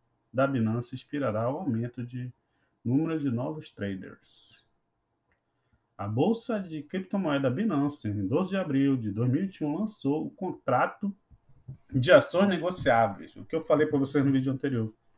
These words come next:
Estão a tokenizar as ações mundiais. Com taxa de comissão zero, permitindo que os comerciantes negociem versões tokenizadas de ações convencionais.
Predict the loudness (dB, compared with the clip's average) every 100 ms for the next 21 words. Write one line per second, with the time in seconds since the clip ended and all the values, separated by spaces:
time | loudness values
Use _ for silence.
0 | -20 -20 _ _ _ _ -18 -12 0 4
1 | 6 4 -2 -4 0 2 2 2 2 0
2 | -2 -2 0 0 -2 -8 -12 -20 -20 _
3 | _ _ _ _ _ _ _ -20 -20 -20
4 | 0 2 6 8 8 6 -2 -2 0 0
5 | 6 10 10 8 4 -2 _ _ _ _
6 | _ _ _ _ _ _ 6 8 8 6
7 | -2 0 4 4 4 0 -2 -4 -2 2
8 | 2 2 2 2 2 2 2 4 4 0
9 | 2 2 2 -2 0 2 2 0 0 0
10 | -6 -2 -2 0 2 2 2 0 0 -2
11 | -2 -4 -4 -4 -4 -4 -4 -8 -8 -12
12 | -20